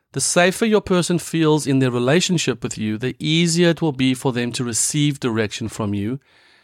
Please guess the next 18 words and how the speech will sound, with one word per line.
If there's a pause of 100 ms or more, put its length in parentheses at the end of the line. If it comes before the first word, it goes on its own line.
(180)
And
if
that
looks
like
botched
feedback
or
lackluster
coaching,
the
mechanism
needs
to
exist
for
doing
cleanup.